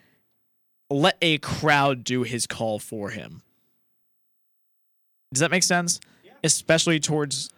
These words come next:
Speaker 1: uh, the end of his career when I was more watching him and taking notes of what he was doing. He had a gift of not f-, going crazy, not going Gus Johnson, saying as much as he could. He had a gift of timing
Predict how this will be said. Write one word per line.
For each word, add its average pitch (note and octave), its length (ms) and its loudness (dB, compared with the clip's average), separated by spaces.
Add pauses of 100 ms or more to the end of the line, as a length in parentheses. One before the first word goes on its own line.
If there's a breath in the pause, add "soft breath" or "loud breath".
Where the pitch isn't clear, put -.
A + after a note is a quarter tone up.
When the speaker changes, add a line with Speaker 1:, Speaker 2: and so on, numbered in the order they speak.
(180)
Speaker 1:
uh, C3+ 200 2
the C3 140 0
end C#3 120 0
of C3 60 -4
his C3 120 -2
career C3 260 0
when A#2+ 220 -4
I C#3 140 0
was C3 160 -2
more B2 160 -6
watching A2+ 380 -4
him A2+ 180 -10
and G#2 340 -12
taking A#2+ 320 -4
notes A2+ 180 0
of A2+ 80 -2
what A2+ 140 2
he A2+ 100 0
was A2 140 0
doing. G#2+ 180 0
He A#2+ 140 -2
had C#3+ 140 4
a - 40 -4
gift C3 340 -2
of G#2+ 340 -8 (2000 soft breath)
not F#3 640 0
f-, - 300 -12 (320)
going E3+ 280 0
crazy, E3+ 600 0
not D#3 340 -2
going D#3 440 -2 (140)
Gus D#3 220 2
Johnson, D3 560 -2
saying D#3+ 340 2
as C3+ 180 0
much C#3+ 200 0
as B2+ 100 0
he C3+ 120 0
could. C#3 380 -2
He D3 160 0
had C3+ 100 2
a A#2+ 40 0
gift B2 300 -2
of G#2+ 260 -6 (420 soft breath)
timing F3 560 2